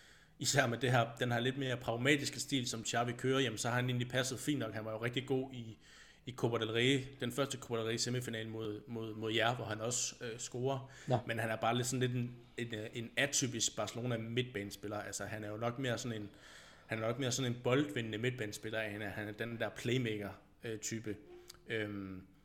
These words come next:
Speaker 1: så jeg tror i hvert fald, at, at Kessé er jeg rimelig sikker på, ryger. Og så tror jeg, øhm, der går jo mange rygter om Ansu Fati. Øh, han, øh, han er desværre lidt en skygge af sig selv i forhold til, da han kom frem. Øh,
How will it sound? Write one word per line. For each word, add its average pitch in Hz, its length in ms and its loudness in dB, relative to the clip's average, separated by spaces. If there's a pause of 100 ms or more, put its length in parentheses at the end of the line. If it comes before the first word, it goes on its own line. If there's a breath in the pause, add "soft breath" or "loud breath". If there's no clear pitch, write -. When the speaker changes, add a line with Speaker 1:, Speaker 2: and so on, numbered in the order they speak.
(140)
Speaker 1:
så - 100 -2
jeg 117 60 -2
tror 135 140 4
i 131 40 6
hvert 127 140 6
fald, 123 240 2
at, 113 140 -2 (300)
at 123 80 -10 (140)
Kessé 127 200 6 (160)
er 135 60 0
jeg 123 120 0
rimelig 131 220 2
sikker 123 220 2
på, 120 160 -4
ryger. 117 260 0 (580 soft breath)
Og 123 120 0
så 143 120 0
tror 156 320 6
jeg, 123 360 8 (240)
øhm, 107 580 2
der 123 60 0
går 120 120 2
jo 120 60 4
mange 123 260 6
rygter 135 260 2
om 113 180 -2
Ansu 110 220 -4
Fati. 123 380 2 (300)
Øh, 117 80 -4 (200)
han, 117 240 0
øh, 110 200 -2 (420 soft breath)
han 120 160 4
er 120 80 6
desværre 131 420 4
lidt 131 160 2
en 120 100 -6
skygge 131 340 0
af 101 60 -2
sig - 120 -10
selv 120 240 -4
i 113 60 -10
forhold 110 280 -4
til, 110 160 -6
da 104 40 0
han 98 140 -6
kom 104 200 -8
frem. 113 220 -2 (280)
Øh, 120 60 -6